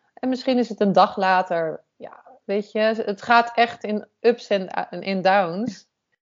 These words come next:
We zijn niet allemaal de hele dag blije eieren die, eh,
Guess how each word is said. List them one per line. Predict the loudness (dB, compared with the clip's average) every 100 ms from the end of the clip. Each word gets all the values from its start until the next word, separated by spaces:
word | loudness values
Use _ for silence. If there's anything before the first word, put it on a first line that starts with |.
| _
We | -2
zijn | 0 0
niet | 0 2
allemaal | 4 4 2 0 -2
de |
hele | -2 -2
dag | -2 -2 -4
blije | -2 0 0
eieren | 0 0 2 0 -2
die, | -6 -6 -2
eh, | -2